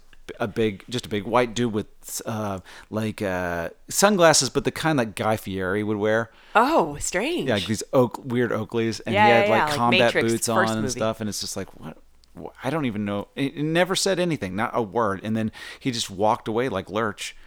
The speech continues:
Speaker 2: Wow. He didn't want any of your smoke. He thought he did, and then he changed his mind.
Speaker 1: I, well, I do think that he did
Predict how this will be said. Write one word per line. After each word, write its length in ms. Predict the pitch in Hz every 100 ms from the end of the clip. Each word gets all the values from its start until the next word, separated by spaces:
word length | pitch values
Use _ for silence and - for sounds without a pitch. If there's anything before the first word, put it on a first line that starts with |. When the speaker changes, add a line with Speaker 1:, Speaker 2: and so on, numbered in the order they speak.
| -
Speaker 2:
Wow. 800 | 165 165 165 165 160 147 139 -
He 160 | 143 254
didn't 200 | 285 240
want 180 | 202 180
any 240 | 170 160 151
of 100 | 143
your 80 | 143
smoke. 400 | - 135 123 -
He 100 | 190
thought 240 | 226 247
he 80 | 233
did, 220 | 202 185
and 60 | 170
then 100 | 156
he 100 | 143
changed 280 | 160 143
his 100 | 135
mind. 280 | 143 131 - - - - -
Speaker 1:
I, 140 | 147
well, 220 | 151 175
I 100 | 185
do 180 | 170 240
think 260 | 185 131 -
that 180 | 107 - - - - - -
he 400 | - - 117 98 -
did 320 | - 131 131